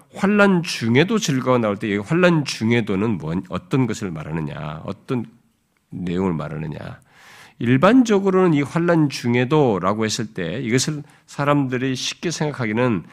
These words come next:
환난에도 불구하고 또는 환난 가운데서도 즐거워한다. 이렇게 이해를 하는데,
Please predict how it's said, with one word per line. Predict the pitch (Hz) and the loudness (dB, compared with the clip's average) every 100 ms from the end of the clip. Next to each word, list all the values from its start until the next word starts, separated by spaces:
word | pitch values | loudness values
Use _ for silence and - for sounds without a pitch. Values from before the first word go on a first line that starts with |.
| - _ | -20 _
환난에도 | - 170 175 175 160 139 170 | -8 -2 2 4 4 2 0
불구하고 | 156 131 127 127 127 82 - _ _ - | -2 0 -2 -2 -4 -4 -14 _ _ -6
또는 | 98 95 90 | -2 -2 -2
환난 | 143 156 160 160 156 | -2 2 4 4 2
가운데서도 | 113 107 123 113 101 110 101 170 123 80 - _ _ _ _ _ _ _ | 2 2 2 0 -4 -6 -2 2 2 0 -8 _ _ _ _ _ _ _
즐거워한다. | - 98 95 92 92 95 90 73 - 117 | -6 -4 -2 -4 -4 -2 -2 -2 -12 -12
이렇게 | 95 - 82 | -10 -8 -10
이해를 | 85 80 78 - | -8 -8 -8 -12
하는데, | 90 80 90 190 | -12 -8 -6 -6